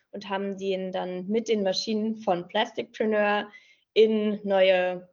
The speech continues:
ja, Produkte eingeschmolzen. Dann kam leider Corona. <laughs> Die Story kennen wir alle, sodass wir erstmal in Sri Lanka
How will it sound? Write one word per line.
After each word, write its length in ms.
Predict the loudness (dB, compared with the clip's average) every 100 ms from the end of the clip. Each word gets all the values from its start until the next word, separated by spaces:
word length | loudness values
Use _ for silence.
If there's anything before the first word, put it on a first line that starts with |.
| -8
ja, 260 | -8 -8 _
Produkte 460 | -2 0 0 -2 -4
eingeschmolzen. 920 | -4 -6 -10 -12 -14 -14 _ -18 -18 _ _ _ _ _ _ -20 _ _ _ _ _ _
Dann 160 | 0
kam 160 | 2 2
leider 260 | 4 4 2
Corona. 520 | 0 6 6 6 2 -4 -8 -4 0
<laughs> 880 | 2 0 -6 -10 -14 -14 -10 -8 -2
Die 120 | -2
Story 400 | 2 2 4 4
kennen 260 | 4 4 4
wir 160 | 4
alle, 320 | 6 8 6
sodass 300 | 6 0 -2
wir 80 | 0
erstmal 420 | 0 0 -2 -4
in 60 | -4
Sri 160 | -6 -2
Lanka 300 | -2 -2